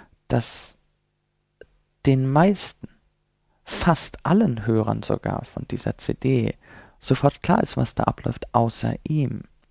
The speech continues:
Er jedenfalls meint,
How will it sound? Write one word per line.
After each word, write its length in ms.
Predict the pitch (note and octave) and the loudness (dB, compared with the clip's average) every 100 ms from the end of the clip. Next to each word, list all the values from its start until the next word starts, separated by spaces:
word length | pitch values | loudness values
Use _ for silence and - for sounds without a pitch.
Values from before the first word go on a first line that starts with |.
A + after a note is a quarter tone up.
| - - - - - - - - - _ _ _ _ _ _ - | -18 -16 -16 -16 -16 -18 -20 -20 -20 _ _ _ _ _ _ 4
Er 180 | F3+ | 6
jedenfalls 760 | G3 G#3 G3 - G#3 G3+ - - _ _ - | 6 4 2 2 4 2 -2 -12 _ _ -6
meint, 580 | C#3 B2+ C#3 E3+ - | 0 4 4 2 -8